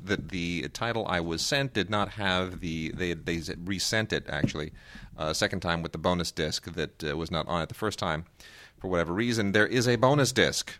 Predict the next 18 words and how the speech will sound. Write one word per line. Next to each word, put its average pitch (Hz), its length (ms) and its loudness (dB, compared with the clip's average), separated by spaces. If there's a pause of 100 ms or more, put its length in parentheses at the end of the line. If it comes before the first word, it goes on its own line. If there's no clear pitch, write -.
(480)
that 120 100 2
has 95 400 6
the 98 80 -6
Jackie 87 300 2
Chan 85 280 0
cut 82 340 0
of 76 300 0
The 73 100 -4
Protector. - 500 4 (380)
However, 98 400 2
it's 92 220 -4
a 87 100 0
D 92 260 -2
V 92 140 0
D, 85 420 0 (220)
not 76 240 -4
a 76 40 -4
Blu-ray. 80 380 0